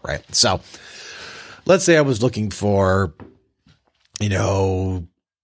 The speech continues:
Oakland County Cash Buyers dot com. And then they went there and it fed them to a page, renegade detroit dot com forward slash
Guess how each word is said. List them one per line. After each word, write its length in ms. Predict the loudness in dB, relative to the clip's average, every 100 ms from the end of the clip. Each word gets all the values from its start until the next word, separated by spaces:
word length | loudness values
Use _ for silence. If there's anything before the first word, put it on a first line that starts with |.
| _ 0
Oakland 360 | 2 4 2 0
County 280 | 0 0 -2
Cash 320 | 0 -2 0
Buyers 320 | 0 0 0
dot 220 | -2 -4
com. 420 | -4 -4 -6 -10 -16 _ _ _ _ -14
And 140 | -6 -2
then 320 | 0 0 -2
they 100 | -2
went 300 | 0 0 0
there 240 | 2 2
and 100 | 2
it 120 | -2 -2
fed 240 | 0 0
them 200 | 0 -2
to 320 | -2 0 2
a 80 | 0
page, 340 | 0 -2 0 -2
renegade 320 | -2 -4 -4
detroit 300 | -4 -4 -2
dot 200 | -4 -4
com 340 | -2 0 0
forward 360 | -2 -2 0 0
slash 360 | 0 2 0